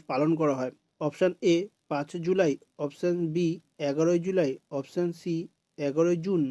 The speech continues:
নাকি অপশন ডি সাতই জানুয়ারি? এটার অ্যান্সার কি হয়ে যাবে? অপশন বি এগারোই জুলাই। নেক্সট কোশ্চেন, একটা ইংলিশের কোশ্চেন আছে, find the word which has the same meaning as commendable। কমেন্ডেবলের মানে হচ্ছে প্রশংসনীয়। দেখি অপশন কি আছে,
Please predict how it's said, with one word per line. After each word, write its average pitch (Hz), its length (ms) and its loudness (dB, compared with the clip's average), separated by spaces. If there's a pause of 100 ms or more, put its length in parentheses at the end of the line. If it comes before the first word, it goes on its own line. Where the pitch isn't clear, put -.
(160)
নাকি 151 200 -2
অপশন 165 360 -2
ডি 180 180 -4
সাতই 156 380 -4
জানুয়ারি? 135 360 -2 (140)
এটার 165 140 4
অ্যান্সার 160 380 2
কি 180 80 -4
হয়ে 185 120 2
যাবে? 196 240 -2
অপশন 175 440 0
বি 156 180 0 (400)
এগারোই 160 380 2
জুলাই। 131 340 0 (460)
নেক্সট 160 240 -2
কোশ্চেন, 165 400 0
একটা 170 220 -2
ইংলিশের 175 340 -2
কোশ্চেন 175 280 -2
আছে, 156 240 -2 (480)
find 175 300 4 (100)
the 175 100 4 (100)
word 151 220 2 (280)
which 185 240 -2 (160)
has 156 160 -2 (120)
the 175 80 0 (140)
same 202 220 6 (120)
meaning 165 280 4 (320)
as 143 100 0 (520)
commendable। 165 580 2 (280)
কমেন্ডেবলের 180 680 2
মানে 175 280 0
হচ্ছে 175 280 -4
প্রশংসনীয়। 175 720 -4 (220)
দেখি 170 180 -2
অপশন 165 320 -2
কি 170 100 -2
আছে, 165 180 -2